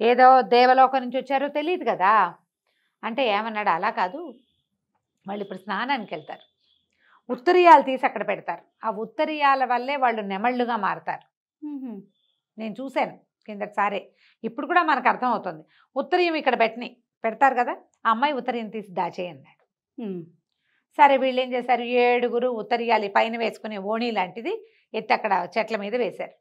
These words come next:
Speaker 1: ఆ అమ్మాయిది లేత గులాబీ రంగు, ఏదో మంచి రంగు. వీళ్ళంతా నీళ్ళల్లోకి వెళ్ళారు. ఇతను ఏం చేశాడు, తన ధనుసు కొసతోటి ఆ ఉత్తరీయాన్ని లోపలికి లాక్కున్నాడు పొదలోకి. చేత్తో పుచ్చుకుని కూర్చుని ఉన్నాడు.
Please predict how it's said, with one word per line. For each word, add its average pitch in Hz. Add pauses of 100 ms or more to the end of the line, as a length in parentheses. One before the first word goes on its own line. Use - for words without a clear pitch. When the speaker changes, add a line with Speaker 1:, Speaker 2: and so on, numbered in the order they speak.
(1080)
Speaker 1:
ఆ -
అమ్మాయిది 208
లేత 202
గులాబీ 190
రంగు, 196
ఏదో 220
మంచి 202
రంగు. 190 (960)
వీళ్ళంతా 220
నీళ్ళల్లోకి 208
వెళ్ళారు. 202 (560)
ఇతను 185
ఏం 190
చేశాడు, 185 (760)
తన 175
ధనుసు 196
కొసతోటి 190 (300)
ఆ 190
ఉత్తరీయాన్ని 185
లోపలికి 170
లాక్కున్నాడు 165
పొదలోకి. -
చేత్తో 175
పుచ్చుకుని 170
కూర్చుని 160
ఉన్నాడు. -